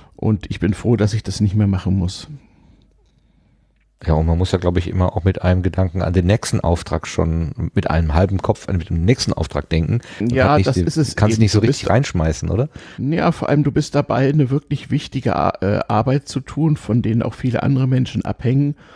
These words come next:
Speaker 1: Und während du die tust, äh, vertust du noch viel zu viel Zeit nebenbei, wie du ganz richtig sagst, mit Gedanken an den nächsten Job und dessen Akquisition oder was weiß ich, was damit zusammenhängen mag. Ist alles nicht gut. Also es ist schon schön.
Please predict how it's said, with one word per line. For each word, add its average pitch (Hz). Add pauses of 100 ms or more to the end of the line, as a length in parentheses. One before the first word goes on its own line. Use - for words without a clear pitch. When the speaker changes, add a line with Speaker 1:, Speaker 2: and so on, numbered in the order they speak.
(280)
Speaker 1:
Und 107
während 143
du 123
die 117
tust, - (460)
äh, 117
vertust -
du 156
noch 151
viel 156
zu -
viel 151
Zeit 135
nebenbei, 131 (120)
wie 123
du 123
ganz 135
richtig 135
sagst, 131
mit -
Gedanken -
an 131
den 123
nächsten 127
Job 92 (420)
und -
dessen 113
Akquisition 117
oder 95
was 101
weiß 101
ich, -
was 98
damit 101
zusammenhängen 92
mag. 87 (400)
Ist -
alles 113
nicht 127
gut. -
Also 98
es -
ist 117
schon 120
schön. 110